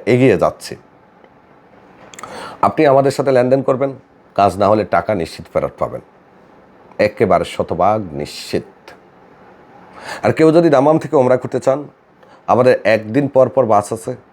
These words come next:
আমাদের নিজস্ব বাস, আমরা এগ্রিমেন্ট করেছি। এবার আগামী বছর ইনশাল্লাহ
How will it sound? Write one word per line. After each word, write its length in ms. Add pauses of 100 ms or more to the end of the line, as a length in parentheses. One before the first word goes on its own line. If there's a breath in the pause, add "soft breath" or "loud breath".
(500)
আমাদের 280
নিজস্ব 360
বাস, 320
আমরা 200
এগ্রিমেন্ট 360
করেছি। 340
এবার 220 (160)
আগামী 260
বছর 300
ইনশাল্লাহ 380